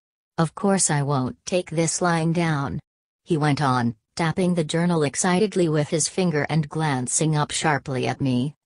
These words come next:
as if I were of a different mind. He certainly had some idea of what I was about to say,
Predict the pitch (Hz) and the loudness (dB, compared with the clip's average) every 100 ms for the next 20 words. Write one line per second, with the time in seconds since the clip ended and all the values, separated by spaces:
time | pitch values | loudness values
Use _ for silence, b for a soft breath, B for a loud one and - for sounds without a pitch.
0 | - 196 196 190 - 214 240 220 185 151 | 0 2 2 0 2 2 4 4 2 2
1 | 135 160 139 131 151 170 123 113 117 _ | 0 0 0 0 -2 -2 -2 -4 -8 _
2 | - 160 - 196 190 196 196 185 170 156 | -8 -4 -2 -4 -2 -2 -2 0 0 -2
3 | - 165 165 151 151 170 147 135 143 143 | 0 2 2 0 -2 0 -2 -2 -4 -2
4 | 160 - 147 147 147 143 151 147 - 123 | -2 0 0 0 0 0 0 -2 -4 -4
5 | - 160 117 107 | -4 -2 -4 -6